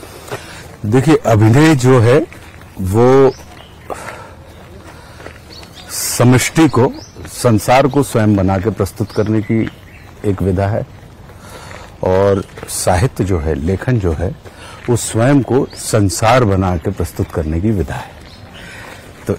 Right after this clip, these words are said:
एक स्वा से संसार की यात्रा है और दूसरी संसार से स्वा की यात्रा है। और मुझे लगता है कि, आ, किसी भी व्यक्ति का, चाहे वो आप हों, मैं हूं या संसार में कोई भी हो, कला उसकी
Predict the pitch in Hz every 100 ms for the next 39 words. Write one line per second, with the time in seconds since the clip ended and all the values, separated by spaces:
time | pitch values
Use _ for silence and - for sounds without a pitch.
0 | - 120 156 - - - 110 110 113 -
1 | 90 - 101 104 104 117 104 - 113 113
2 | 110 104 98 123 110 98 80 95 87 143
3 | 143 107 82 - 80 76 - 76 67 69
4 | - - - - 107 110 135 113 - 117
5 | 113 123 - 123 120 110 - - - -
6 | - 92 87 80 - - 117 160 156 160
7 | 117 87 - 82 110 - - 92 98 95
8 | 87 90 - 104 - - 98 95 82 90
9 | - - - - - - - 104 95 104
10 | 92 104 107 107 98 110 117 107 104 -
11 | - 113 120 165 151 - 117 104 - 143